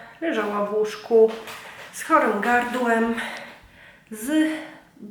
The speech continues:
temperaturą, e, ze spuchniętą twarzą, ze spuchniętymi ustami, ze spuchniętymi oczami, generalnie z masakrą. E, i nie, nie przeziem-, na początku myślałam, że może przeziębiłam się od klimy. Nie, to był taki wirus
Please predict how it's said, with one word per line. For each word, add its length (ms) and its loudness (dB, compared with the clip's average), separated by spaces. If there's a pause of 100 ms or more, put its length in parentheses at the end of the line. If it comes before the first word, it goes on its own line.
(120)
temperaturą, 1080 0 (680)
e, 420 -8 (680)
ze 120 -2
spuchniętą 720 -6
twarzą, 560 -2
ze 100 -6
spuchniętymi 760 -6
ustami, 560 -4
ze 80 -8
spuchniętymi 720 -10
oczami, 460 -8
generalnie 760 -4
z 60 -12
masakrą. 920 -6 (920)
E, 420 -2
i 120 -6
nie, 180 2
nie 100 0
przeziem-, 600 -8
na 80 -4
początku 500 -8
myślałam, 340 -8
że 60 -10
może 220 -8
przeziębiłam 580 -6
się 120 -10
od 100 -12
klimy. 340 -4
Nie, 180 -2
to 120 -8
był 180 -10
taki 280 -14
wirus 380 -2